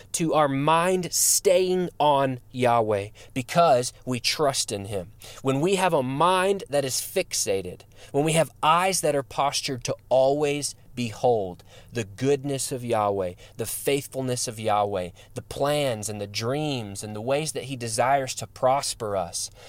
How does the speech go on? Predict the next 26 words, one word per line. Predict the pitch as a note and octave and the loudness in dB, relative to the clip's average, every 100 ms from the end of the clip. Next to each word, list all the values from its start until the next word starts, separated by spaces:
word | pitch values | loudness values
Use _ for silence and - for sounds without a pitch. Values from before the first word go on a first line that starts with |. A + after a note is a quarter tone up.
| - | -8
and | B2+ | -6
to | B2+ | -6
give | A2 C#3+ D3+ | -2 0 0
us | D3 | 0
a | B2+ | 0
new | B2 C3+ | -2 -2
name | A#2+ A2 B2+ A2 F#2+ - - - | -2 -2 -2 -4 -8 -14 -20 -8
and | C3+ B2+ | -6 -2
to | B2+ | -2
s-, | - - | -2 -4
literally | C3+ C#3 F3+ F3+ D3+ C3+ | -2 0 2 2 0 0
throw | A#2+ - D#3+ D3 D3+ D#3+ E3 E3 - - | -4 -4 -2 4 6 6 4 -2 -8 -18
heavenly | - E3+ D#3+ E3+ D#3+ D3+ | -4 0 0 0 -2 -4
resources | C3+ C#3 C3 B2+ A2+ - G#2 - | -4 -4 -2 -2 -2 -4 -12 -6
at | A2+ A2 - | -4 -4 -6
everything | D3 D#3+ D3+ D3+ D#3 C#3+ - C#3 B2+ | 0 0 0 -6 -6 -6 -4 -2 -2
that | A#2 | -4
we | A#2+ B2+ | -4 -6
desire | A#2 G#2+ A2+ A#2+ A#2 | -6 -2 2 2 2
to | A2+ | -2
carry | - A#2 A2+ A2 | -4 -2 0 0
out | G#2+ - | -2 -4
that's | G#2+ - | -10 -10
within | G#2+ A2 | -8 -4
our | G#2+ G#2 | -4 -4
scroll. | - G#2+ G2 F2+ | -6 -2 -2 -2